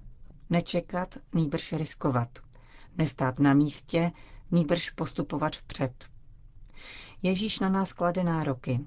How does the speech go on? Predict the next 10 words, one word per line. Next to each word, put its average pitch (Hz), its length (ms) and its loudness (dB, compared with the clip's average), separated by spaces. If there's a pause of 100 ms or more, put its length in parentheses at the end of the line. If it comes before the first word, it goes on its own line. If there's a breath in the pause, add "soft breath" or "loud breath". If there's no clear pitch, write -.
(420)
Tomu, 156 240 2
kdo 156 200 2
ho 135 180 2
hledá, 131 400 0
navrhuje, 147 720 -2
aby 143 240 0
opustil 147 640 -2
křeslo 147 540 -2
světských 139 600 0
pohodlí 151 760 -2